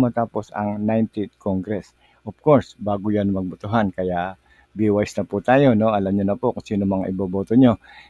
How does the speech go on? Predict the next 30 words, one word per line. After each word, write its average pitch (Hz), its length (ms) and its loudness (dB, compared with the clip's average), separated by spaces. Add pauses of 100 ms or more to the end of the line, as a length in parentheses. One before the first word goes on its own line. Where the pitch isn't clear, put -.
sa 98 400 -4
halalan. 92 720 -4
So, 113 160 -2
malinaw 110 480 2
na 117 80 6
po 135 160 0
ba? 135 240 4 (960)
So, 120 80 -2
tungkol 190 320 2
naman 165 320 4
sa 131 320 -2
Expanded 120 560 0
Centenarian 107 720 -2
Act - 240 -6
sa 98 240 -6
pensyon 117 720 2
ng 101 60 0 (100)
mga 95 320 -4
seniors. 95 720 -4 (400)
Ayon 180 320 2
po 196 160 0
kay 151 160 4
Mary 123 240 4
Jean 110 240 2
Loreche, 113 560 0
siya 117 160 -6
po 123 160 -2
ang 110 160 -2
kasalukuyang 107 720 -2
O 127 160 0